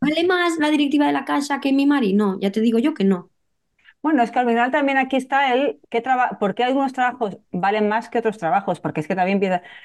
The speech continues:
Speaker 2: a ver, eh, y vamos a ir así, el
Speaker 1: Estamos
Speaker 2: barrendero,
Speaker 1: abriendo aquí
Speaker 2: el
Speaker 1: unas
Speaker 2: barrendero
Speaker 1: cosas.
Speaker 2: o el basurero, ¿no? O sea, ¿qué dirías? Vale, es que son como la escala más,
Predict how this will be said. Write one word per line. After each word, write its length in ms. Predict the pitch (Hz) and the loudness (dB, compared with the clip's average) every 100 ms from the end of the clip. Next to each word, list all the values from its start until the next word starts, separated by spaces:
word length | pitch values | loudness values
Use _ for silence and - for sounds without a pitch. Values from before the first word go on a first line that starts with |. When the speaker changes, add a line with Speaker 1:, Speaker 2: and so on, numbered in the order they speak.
| - _ - | -20 _ -4
Speaker 2:
a 80 | 190 | 0
ver, 280 | 220 220 - | 0 -2 -6
eh, 160 | 196 170 | -4 -2
y 40 | |
vamos 220 | 170 196 214 | 0 0 2
a 60 | |
ir 100 | 220 | 2
así, 340 | 220 220 214 - - | 2 -2 -4 -10 0
el 140 | 208 | 2
Speaker 1:
Estamos 180 | 214 302 | 2 0
Speaker 2:
barrendero, 380 | 254 262 240 - | 0 0 0 -2
Speaker 1:
abriendo 120 | - | -4
aquí 280 | - 330 440 | 0 2 2
Speaker 2:
el 180 | 247 | 2
Speaker 1:
unas 20 | 247 | 2
Speaker 2:
barrendero 580 | 240 240 254 294 240 | 0 0 -2 0 0
Speaker 1:
cosas. 80 | 208 | -2
Speaker 2:
o 160 | 262 262 | -2 0
el 160 | 262 | 0
basurero, 540 | 240 247 254 262 240 185 | 0 -2 -2 -2 0 0
¿no? 120 | 254 | -2
O 360 | 508 605 _ - | -4 -8 _ -8
sea, 140 | - 196 | -6 0
¿qué 100 | 214 | 2
dirías? 320 | 214 208 196 | 4 2 0
Vale, 320 | 220 220 180 | -2 -2 -4
es 100 | 175 | -6
que 100 | 214 | -6
son 180 | 214 233 | -4 -2
como 220 | 294 269 | 0 0
la 100 | 233 | 0
escala 400 | 220 220 240 269 | 0 -2 -2 0
más, 440 | 247 240 247 165 | 0 0 0 -4